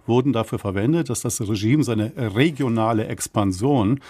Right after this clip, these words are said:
massiv vorantreiben konnte. Mit diesem Geld hat das iranische Regime bewerkstelligt, dass es seinen Einfluss im Irak ausbauen konnte,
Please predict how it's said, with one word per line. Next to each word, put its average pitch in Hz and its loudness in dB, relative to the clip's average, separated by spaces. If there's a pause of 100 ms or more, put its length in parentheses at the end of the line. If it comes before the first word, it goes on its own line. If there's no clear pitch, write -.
(140)
massiv 139 0
vorantreiben 104 0
konnte. 107 -8
Mit 107 -2
diesem 165 2
Geld 110 -2
hat 107 -4
das 107 -6
iranische 107 -2
Regime 110 2
bewerkstelligt, 123 0 (300)
dass 101 -2
es 104 -2
seinen 107 2
Einfluss 113 0
im 107 -4
Irak 101 2
ausbauen 120 -4
konnte, 107 0